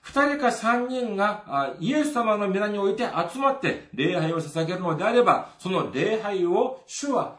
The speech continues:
喜んで受け入れられる、受け入れられるに違いありません。人間の頭で考え出した律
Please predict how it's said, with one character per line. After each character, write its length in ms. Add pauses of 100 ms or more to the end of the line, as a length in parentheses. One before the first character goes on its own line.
喜 80 (360)
ん 140
で 360
受 300
け 140
入 100
れ 80
ら 20
れ 120
る、 460 (360)
受 140
け 140
入 80
れ 60
ら 60
れ 120
る 80
に 340
違 140
い 360
あ 100
り 80
ま 120
せ 140
ん。 80 (3750)
人 460
間 200
の 140
頭 300
で 100
考 160 (220)
え 100
出 120
し 120
た 160
律 300